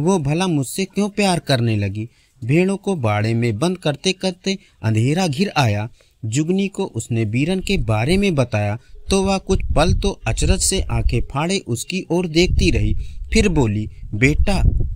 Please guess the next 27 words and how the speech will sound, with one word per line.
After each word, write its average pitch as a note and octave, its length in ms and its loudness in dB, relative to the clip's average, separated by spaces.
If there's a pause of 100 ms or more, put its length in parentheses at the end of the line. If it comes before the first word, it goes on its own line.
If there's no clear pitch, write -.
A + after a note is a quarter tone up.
बीरन C3+ 400 4
आया G3 360 4
है, G#2+ 220 0 (380)
लेकिन C#3+ 760 4
यहाँ B2 300 2
क्यों A3 220 4
नहीं G#3+ 280 2
आया? G#2 260 2 (300)
इतने C#3 320 2
दिन G3 180 -2
कहाँ D#3+ 420 2
रहा? A#2+ 320 0 (260)
चल, G#3 260 2
मैं C3+ 260 2
अभी C3+ 340 4
चलती D3+ 400 2
हूँ।" A2 240 2 (240)
और A#2 180 4
शेरा A#2 360 2
का A2+ 180 -2
हाथ A2+ 240 0 (140)
पकड़कर G3 420 0
उसी A#2+ 360 -4
समय B2+ 320 0
गुफा E3+ 360 0
की G3 180 2
तरफ G3+ 260 0